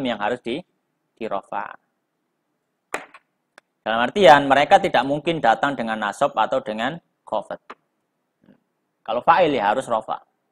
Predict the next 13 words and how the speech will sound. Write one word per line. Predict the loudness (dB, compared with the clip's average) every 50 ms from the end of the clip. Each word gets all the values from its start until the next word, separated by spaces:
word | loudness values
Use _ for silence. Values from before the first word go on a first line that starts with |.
| _ -4
Naibul | -2 -2 -2 0 2
fa'il | 2 4 4 4 4
ya | 2
harus | 2 0 -2
rofa. | -6 -8 -6 -8 -10
Mubtada | -10 -8 4 6 6 6 8 6 4 4
ya | 4 2 2
harus | 0 -2
rofa. | -6 -8 -10 -8 -12 -14 -16 -18 _ _ _ _ _ _ _ _ _ _ _ _ _ _ _ _ _ _ _ _ _ _ _ _ _ _ _ -4
Naat, | -2 2 2 2 2 2 2
atau | 2 2 2 2 0 0
taukid, | 0 2 2 2 2 0 -2 -2 0 0
badal, | 0 2 4 2 2 2 0